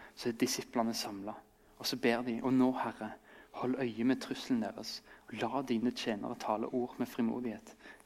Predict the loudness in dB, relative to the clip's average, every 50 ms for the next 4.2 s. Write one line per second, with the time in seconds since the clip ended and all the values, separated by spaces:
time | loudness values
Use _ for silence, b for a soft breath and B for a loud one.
0 | -4 -4 -4 -4 -4 -2 -2 -2 0 2 2 2 2 2 0 0 0 0 -4 -6
1 | -8 -14 -20 b b b b b b b b -12 -10 -4 -2 0 2 4 4 2
2 | 2 2 0 -2 0 2 4 4 4 4 2 0 -2 0 -2 -2 -2 -2 -4 -2
3 | 0 0 2 2 2 2 0 B B B B B B -2 -2 -2 0 -2 0 0
4 | 2 0 0 -4